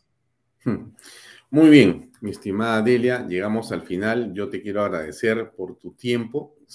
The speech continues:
y tu cortesía. Siempre, eh, que te llamamos, tienes la amabilidad de acompañarnos para conversar. Muchísimas gracias por esta noche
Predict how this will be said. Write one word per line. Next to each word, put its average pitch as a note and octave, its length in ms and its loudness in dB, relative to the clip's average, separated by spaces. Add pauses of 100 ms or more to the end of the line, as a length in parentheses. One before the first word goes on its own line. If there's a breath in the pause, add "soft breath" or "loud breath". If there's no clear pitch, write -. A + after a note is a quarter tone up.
(100)
y F#2 100 -12
tu - 180 -18
cortesía. G#2+ 840 -8
Siempre, A2+ 680 -8 (520 soft breath)
eh, D#2 460 -12
que D#2+ 120 -14
te F2+ 120 -10
llamamos, F#2 720 -8 (440)
tienes G2 260 -8
la F2+ 100 -2
amabilidad E2 460 -8
de F#2 80 -4
acompañarnos D#2+ 880 -12
para D#2+ 220 -8
conversar. D2 640 -8
Muchísimas F2+ 500 -8
gracias F#2 260 -6
por D#2+ 140 -10
esta E2 180 -10
noche G#2+ 480 -6